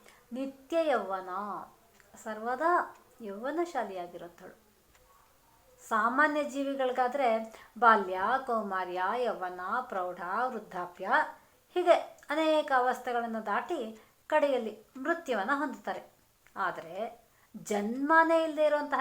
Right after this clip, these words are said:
ದೇವಿಗೆ ಯಾವುದೇ ವಿಧವಾದಂತಹ ಅವಸ್ಥಾ ಭೇದಗಳು ಸಹ ಉಂಟಾಗೋದಕ್ಕೆ ಸಾಧ್ಯನೇ ಇಲ್ಲ.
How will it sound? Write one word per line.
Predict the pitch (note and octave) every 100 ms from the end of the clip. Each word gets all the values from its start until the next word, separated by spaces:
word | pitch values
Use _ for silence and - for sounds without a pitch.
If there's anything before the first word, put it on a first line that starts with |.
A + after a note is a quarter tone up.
| B3
ದೇವಿಗೆ | B3 B3 A#3+ A#3 G#3 - - _ -
ಯಾವುದೇ | C4 C#4 E4+ F4 F4+ E4 E4
ವಿಧವಾದಂತಹ | D4 C4+ C4+ C4 B3 A#3+ A#3 G3+ G3+
ಅವಸ್ಥಾ | A#3+ B3+ - C4+ A3+
ಭೇದಗಳು | G3+ A#3+ C#4+ D4+ D#4 D#4
ಸಹ | - B3 A3+ G3+ - - -
ಉಂಟಾಗೋದಕ್ಕೆ | C4+ C4+ B3 A3 G#3+ A3 F#3 - -
ಸಾಧ್ಯನೇ | F3+ F3+ - A3+ C4 A3+
ಇಲ್ಲ. | F3+